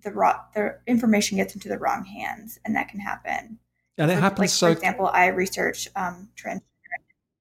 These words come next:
Speaker 1: yeah, I research transgender identity, and that's very controversial to some people. So I have gotten mail, um, like, email being like, "You're doing this,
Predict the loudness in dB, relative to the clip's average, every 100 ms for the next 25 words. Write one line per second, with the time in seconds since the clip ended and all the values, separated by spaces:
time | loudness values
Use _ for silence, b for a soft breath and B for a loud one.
0 | _ _ 0 6 6 6 -2 -6 _ 4
1 | 6 6 2 2 2 4 2 4 4 4
2 | 4 4 4 4 0 0 2 4 2 -2
3 | _ _ _ _ 2 2 4 0 0 0
4 | 0 6 8 6 4 -2 -4 -8 -12 -10
5 | -6 -4 -6 -2 2 2 2 2 2 2
6 | 2 2 4 2 -2 _ _ _ _ 0
7 | 4 4 2 0 -2 0 4 4 4 2
8 | -2 -6 -6 -8 -12 _ _ _ _ -6
9 | 0 2 4 4 2 -8 -20